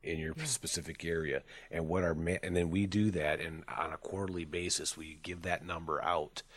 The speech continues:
Speaker 1: by location, and then update it throughout the year. And at the end of the year, we give the, "This is what you ended up at."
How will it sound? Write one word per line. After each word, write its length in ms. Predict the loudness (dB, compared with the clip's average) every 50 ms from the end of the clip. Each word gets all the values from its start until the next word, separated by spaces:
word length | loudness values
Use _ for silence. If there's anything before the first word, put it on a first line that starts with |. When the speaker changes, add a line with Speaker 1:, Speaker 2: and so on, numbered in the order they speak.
| -16 -16 -16 -18 -10 -2
Speaker 1:
by 200 | 0 2 4 4
location, 840 | 6 6 4 4 2 2 0 0 2 2 2 2 2 0 -4 -12 -14 -16 -20 -20 -20 -20 -20 -20 -20 -20 -20 -20 -10 -2
and 560 | 2 2 4 4 4 4 2 0 0 -2 -2 -2
then 520 | -2 -2 -2 -2 -2 -4 -4 -6 -8 -12 -14 -18 -20 -18 -18 -18 -18 -18 -14 -8 -2 2
update 360 | 2 2 4 6 6 6 6
it 100 | 6 4
throughout 340 | 0 0 2 2 2 0 -2
the 80 | -6 -6
year. 440 | -2 0 2 2 2 2 0 -2
And 120 | -4 -4 -4
at 140 | -6 -4 -2
the 140 | 0 0
end 100 | 2 2
of 80 | 0 0
the 80 | 0 0
year, 160 | 0 0 0
we 120 | 0 -2
give 240 | -2 -4 -4 -4 -4
the, 140 | -4 -6 -4 -4
"This 180 | -2 0 0 2
is 80 | 2
what 200 | 0 -2 -2 -2
you 80 | -2 -2
ended 200 | -4 -4 -2 -2
up 200 | -4 -4 -4 -6
at." 200 | -6 -6 -6